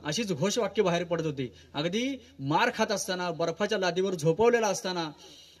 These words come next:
अंगावर चटणी मीठ चोळ-, चोळलेला असताना, अंगावर चापकाचे फटके देत असताना, अंग-, आठ आठ तास हात पाय बांधून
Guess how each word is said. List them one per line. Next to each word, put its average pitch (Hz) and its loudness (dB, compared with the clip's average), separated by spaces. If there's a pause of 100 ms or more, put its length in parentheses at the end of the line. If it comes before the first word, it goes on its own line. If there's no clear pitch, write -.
अंगावर 202 2
चटणी 226 0
मीठ 233 4
चोळ-, 226 4
चोळलेला 208 4
असताना, 190 -4 (220)
अंगावर 185 0
चापकाचे 196 0
फटके 180 4
देत 247 10
असताना, 180 -2 (400)
अंग-, 160 -2 (360)
आठ 170 0
आठ 233 4
तास 233 4
हात 220 2
पाय 233 4
बांधून 214 6